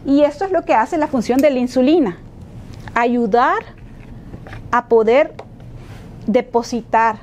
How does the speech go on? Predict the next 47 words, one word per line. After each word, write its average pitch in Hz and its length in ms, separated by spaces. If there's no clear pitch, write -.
la 202 180
glucosa 247 640
en 226 120
los 208 100
diferentes 180 480
tejidos. 196 540
Al 392 140
final 403 380
de 226 300
una 277 340
hora, 349 280
una 302 140
hora 294 120
y 294 40
media, 311 220
usted 302 160
se 294 140
puede 269 180
volver 254 300
a - 20
hacer 247 400
el, 202 360
el 220 140
chequeo 233 320
de 277 60
la 277 100
sangre 370 260
y 339 260
y 330 80
sus 320 160
niveles 269 420
de 240 100
glucosa 240 380
van 220 180
a 220 40
estar 220 260
normales 202 520
o 202 80
bajos, - 300
porque, 226 380
porque 226 240
la 233 80
insulina 226 480
ya 202 160
hizo 208 280
su 202 160
trabajo. - 440